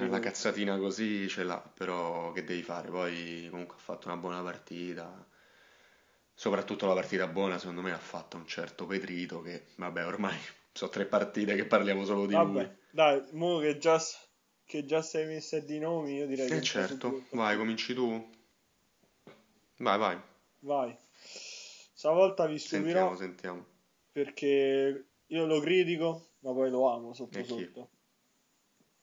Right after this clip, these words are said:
Speaker 2: Con, eh, il modulo
Speaker 1: Ah,
Speaker 2: all'Antonio
Speaker 1: tre cinque due.
Speaker 2: Conte, il tre cinque due. In porta Perin.
Speaker 1: Beh.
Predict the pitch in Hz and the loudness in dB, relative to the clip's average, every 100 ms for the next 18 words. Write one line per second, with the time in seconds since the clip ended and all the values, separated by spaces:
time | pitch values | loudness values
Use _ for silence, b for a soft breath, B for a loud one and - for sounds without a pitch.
0 | _ _ _ _ 143 131 127 123 120 120 | _ _ _ _ 0 0 -2 -6 -6 -8
1 | 120 117 123 135 135 143 143 143 139 135 | -8 -8 -8 -8 0 2 2 4 4 4
2 | 123 135 131 131 - 139 135 120 101 104 | 4 2 2 0 0 -2 -2 -2 -2 -4
3 | 98 95 139 135 135 131 139 139 160 165 | -6 -6 -6 -6 -6 -6 -6 -2 0 0
4 | 156 _ _ _ _ _ _ _ _ _ | -2 _ _ _ _ _ _ _ _ _
5 | _ _ _ _ _ _ - _ b b | _ _ _ _ _ _ -20 _ b b
6 | b b b - 139 - 156 156 143 131 | b b b -18 -4 6 8 8 2 2
7 | 156 170 165 165 160 - _ _ 139 - | 0 0 -2 -2 -4 -6 _ _ -14 -14